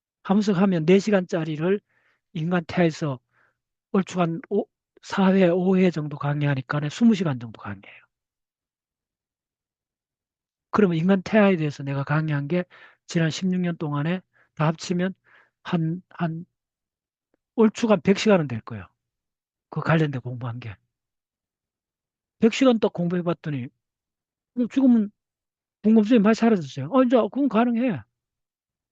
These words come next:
어, 어, 태아가 수정란이 어떻게 됐고, 그다음에, 어, 심장이 어떻게 만들어지고, 양막이 어떻게 만들어지고, 외부의 내부에 어떻게 분화하고,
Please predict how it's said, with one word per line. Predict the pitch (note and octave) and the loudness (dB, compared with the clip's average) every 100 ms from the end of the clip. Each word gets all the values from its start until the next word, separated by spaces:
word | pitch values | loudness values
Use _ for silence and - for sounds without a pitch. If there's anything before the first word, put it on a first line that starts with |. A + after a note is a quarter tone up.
| _ - | _ -8
어, | A#3 F3+ _ _ _ _ _ _ _ _ _ _ _ | -8 -8 _ _ _ _ _ _ _ _ _ _ _
어, | A3+ E3 C#3 | -8 -8 -10
태아가 | - A3 G3+ E3+ | -4 0 0 -2
수정란이 | - A3 G#3 F#3+ F3+ | -2 0 2 2 2
어떻게 | F#3+ F#3 | -2 0
됐고, | F#3 F#3 F3 | 0 0 -4
그다음에, | E3+ G3 F#3 E3+ _ _ _ - | -2 0 0 -4 _ _ _ -8
어, | F#3 D#3 A#2+ _ _ _ | -4 -4 -8 _ _ _
심장이 | - G3 G3+ F#3+ | -6 0 2 2
어떻게 | F3+ - | 0 2
만들어지고, | F3+ E3+ F3 F#3 F3+ F#3 G3+ A3 | 0 0 -4 -4 -4 -4 -4 -4
양막이 | F3 F#3+ G3 E3+ | -4 0 -2 -2
어떻게 | E3+ F#3+ | -2 -4
만들어지고, | F3+ F3+ F#3 F3 F#3+ F#3+ G#3+ A3+ _ _ | -2 -4 -6 -4 -2 0 0 -4 _ _
외부의 | F3+ F#3+ G3+ F#3 | 2 4 4 2
내부에 | F#3 F#3 G3+ G3 | 0 0 -2 -4
어떻게 | F#3+ F#3+ | -8 -6
분화하고, | F#3+ F#3 F#3 E3+ F#3+ G3 A3+ | -6 -2 -2 -2 0 2 0